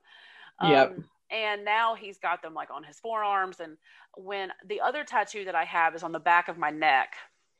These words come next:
Speaker 1: Mm-hmm.
Speaker 2: And it is, so Charlotte is called the Queen City.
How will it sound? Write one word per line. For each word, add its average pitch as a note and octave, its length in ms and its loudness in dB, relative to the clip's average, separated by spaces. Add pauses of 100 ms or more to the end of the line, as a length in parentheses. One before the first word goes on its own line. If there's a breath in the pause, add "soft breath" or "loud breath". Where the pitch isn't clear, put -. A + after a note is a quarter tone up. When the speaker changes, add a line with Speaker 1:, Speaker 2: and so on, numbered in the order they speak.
(240)
Speaker 1:
Mm-hmm. D3+ 320 2 (120)
Speaker 2:
And E4+ 400 2
it G3 160 0
is, F#3 300 -2
so - 220 -10
Charlotte B3 440 2
is F#3+ 100 -18
called F#3+ 200 -2
the F3+ 60 -16
Queen F#3+ 320 -12
City. F#3+ 460 -6